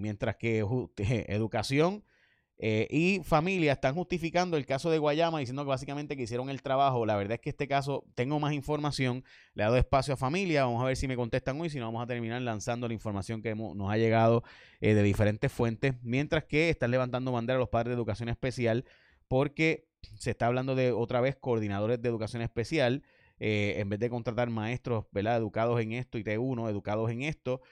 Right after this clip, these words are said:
mientras que la Comisión de Boxeo está esperando la certificación médica para poder certificar que Amanda Serrano pueda volver a pelear en Puerto Rico, y se está discutiendo el tema de, eh, sistemas energéticos en los Estados Unidos, de forma, en los territorios de Estados Unidos,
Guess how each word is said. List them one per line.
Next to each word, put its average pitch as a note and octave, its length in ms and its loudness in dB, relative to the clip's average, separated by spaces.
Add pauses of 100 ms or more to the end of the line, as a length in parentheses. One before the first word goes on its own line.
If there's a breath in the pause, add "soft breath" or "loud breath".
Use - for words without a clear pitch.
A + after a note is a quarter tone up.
(160 soft breath)
mientras G#2+ 260 -6
que A#2+ 120 -2
la A2+ 80 0
Comisión B2 540 -4
de C3 380 0
Boxeo A#2 420 -2
está C3 140 -2
esperando B2+ 320 -2
la B2 80 0
certificación A2 640 -4
médica B2+ 540 -2 (340 loud breath)
para A2 220 4
poder G#2+ 200 2
certificar B2 460 -2
que B2 80 -2
Amanda A2+ 220 -2
Serrano A#2+ 260 -2
pueda A2+ 220 2
volver A2+ 260 2
a C#3 80 6
pelear C3 440 2
en C3 160 -4
Puerto D3+ 260 0
Rico, E3 260 0
y D#3+ 40 2
se C3+ 80 -2
está C3 140 0
discutiendo D3+ 400 -2
el C#3 80 -2
tema D3+ 320 -2
de, C#3 460 0
eh, G#2 40 -4
sistemas A#2+ 420 -6
energéticos B2 600 -2
en A2 60 -2
los G2+ 100 -2
Estados A#2+ 420 -2
Unidos, C3 280 -4
de A#2 100 -2
forma, A2+ 420 -4
en G2+ 60 -2
los G2+ 140 -4
territorios A#2 460 -4
de G#2+ 60 -4
Estados G#2+ 340 -6
Unidos, A2 300 -8